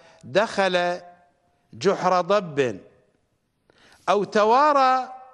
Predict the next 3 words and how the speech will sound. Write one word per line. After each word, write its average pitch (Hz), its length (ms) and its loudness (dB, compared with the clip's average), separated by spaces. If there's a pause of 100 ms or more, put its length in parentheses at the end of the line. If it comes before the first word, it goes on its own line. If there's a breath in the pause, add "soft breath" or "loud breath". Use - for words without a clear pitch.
(540)
خلف 240 640 -2 (480)
مدرة، 185 1040 -2 (140)
المدرة 226 800 0